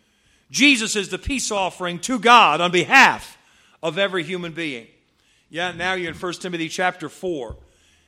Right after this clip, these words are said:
And look at verse ten. First Timothy four ten. "For therefore we both labor and suffer reproach because we trust in the living God,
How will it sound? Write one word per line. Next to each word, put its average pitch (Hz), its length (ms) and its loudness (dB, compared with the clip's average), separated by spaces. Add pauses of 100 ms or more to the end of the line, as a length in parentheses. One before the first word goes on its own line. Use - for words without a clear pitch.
(260)
And 160 160 -2
look 170 120 0
at 165 100 -2
verse 165 280 -2
ten. 127 500 -4
First 170 240 -2
Timothy 170 300 -2
four 165 300 -4
ten. 135 440 -6 (600)
"For 202 120 2
therefore 254 520 8
we 233 140 2
both 214 300 6
labor 269 520 6
and 196 220 0
suffer 254 500 2
reproach 208 920 2 (420)
because 214 420 0
we 190 140 -2
trust 262 500 4
in 208 160 -2
the 208 80 4
living 247 380 6
God, 175 500 4